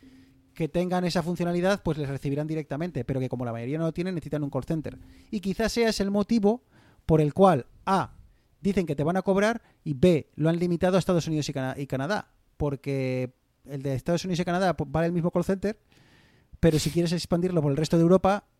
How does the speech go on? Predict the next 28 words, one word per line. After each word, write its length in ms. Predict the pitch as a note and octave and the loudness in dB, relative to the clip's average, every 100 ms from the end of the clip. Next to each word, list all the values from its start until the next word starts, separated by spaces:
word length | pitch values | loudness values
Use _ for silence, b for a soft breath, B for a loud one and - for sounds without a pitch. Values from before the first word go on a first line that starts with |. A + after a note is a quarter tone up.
| - | -10
eh, 300 | D3 C3+ C3+ | -4 -2 0
igual 220 | B2+ D3 | 0 0
ahí 100 | E3+ | 0
tienes 240 | G#3 F#3+ | -2 -4
que 60 | - | -4
empezar 260 | D#3 D3 D#3 | -4 -2 -2
a, 380 | C#3+ C#3+ C#3 C3+ | -2 -2 -2 -2
¿sabes? 340 | F3 D3+ - - | -2 -2 -4 -12
Ya 540 | B2+ C3+ C#3+ D3+ D3+ | -6 -2 -2 -4 -6
requiere 340 | C#3 - E3+ | -8 -6 -6
más, 340 | D#3 C3+ B2+ - | -4 -6 -6 -6
eh, 260 | B2 A#2 A2+ | -6 -6 -6
más 160 | C3 C3+ | -6 -6
inversión. 360 | B2 - F#3+ - _ b b b b b - | -6 -6 -8 -8 _ b b b b b -20
Así 260 | B2+ - | -16 -12
que 100 | C#3 | -8
igual 440 | D3+ C#3 C#3 D#3 D3+ | -8 -4 -4 -4 -6
ese 200 | D3+ C#3+ | -6 -6
es 80 | D3+ | -6
uno 120 | C#3+ C3+ | -4 -4
de 60 | |
los 80 | B2 | -4
motivos 300 | B2+ C#3 C3 | -4 -4 -4
por 100 | C3 | -6
los 80 | B2+ | -8
que 80 | A#2+ | -10
de 60 | A#2+ | -10
momento, 540 | A#2 B2+ B2 A#2 A2 | -8 -8 -8 -8 -10